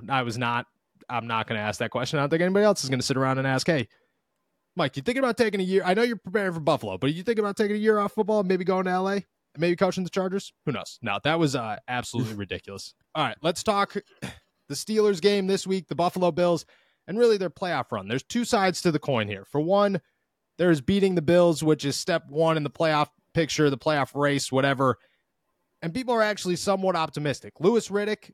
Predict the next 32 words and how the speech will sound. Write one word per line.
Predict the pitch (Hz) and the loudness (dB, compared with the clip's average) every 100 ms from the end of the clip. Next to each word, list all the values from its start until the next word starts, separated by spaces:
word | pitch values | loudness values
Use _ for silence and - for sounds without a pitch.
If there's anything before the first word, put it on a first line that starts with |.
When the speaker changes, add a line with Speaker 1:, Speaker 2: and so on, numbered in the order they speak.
| - | -10
Speaker 1:
was | 139 135 | -8 -8
speaking | - 202 175 | -4 -4 -2
with | 165 165 | -2 0
the | |
Pittsburgh | - 185 - 170 156 | 0 0 0 -2 2
Post-Gazette | 160 147 147 160 147 - _ _ | 2 2 -2 0 0 -4 _ _
yesterday, | 143 160 - 165 160 | -8 -6 -4 -4 -2
two | - 180 | -2 -2
days | 175 151 | -2 -2
ago, | 156 170 165 160 | 2 4 4 0
and | 139 139 135 135 | -2 0 0 -2
mentioned | 151 160 165 151 | -4 -2 -6 -4
how | 143 147 143 | -2 -2 -2
he | 135 202 | 0 2
believes | 208 208 202 160 | 2 2 0 0
that | 175 160 | -2 -2
the | |
Steelers | - 196 190 165 | 0 2 2 2
have | 156 | -2
faced | - 196 185 | 2 2 2
enough | 147 170 190 | 0 0 2
adversity | 202 156 156 - 139 | 0 2 0 2 -2
in | 151 | -2
the | |
last | 139 139 - | -2 -2 -2
couple | 156 147 147 | 0 2 2
of | |
weeks, | 139 143 - - _ _ _ _ | 2 0 -2 -14 _ _ _ _
changing | - 196 180 170 | 0 2 2 0
Mason | 165 151 151 | 0 0 0
Rudolph, | 165 175 165 156 | 4 4 4 2
overcoming | 151 151 - 165 147 127 | -2 -2 -2 -2 -2 -6